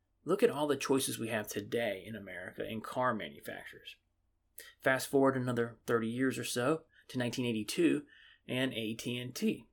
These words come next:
which at the time was a government-supported monopoly. Now, this is an example of a coercive monopoly disguised as a public utility, whereas all the others we've discussed were non-coercive. They were just organically grown companies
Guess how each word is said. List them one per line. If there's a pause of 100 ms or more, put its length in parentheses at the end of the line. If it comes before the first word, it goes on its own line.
(260)
which
at
the
time
was
a
government-supported
monopoly. (300)
Now,
this
is
an
example
of
a
coercive
monopoly (300)
disguised
as
a
public
utility,
whereas
all
the
others
we've
discussed
were
non-coercive.
They
were
just
organically
grown
companies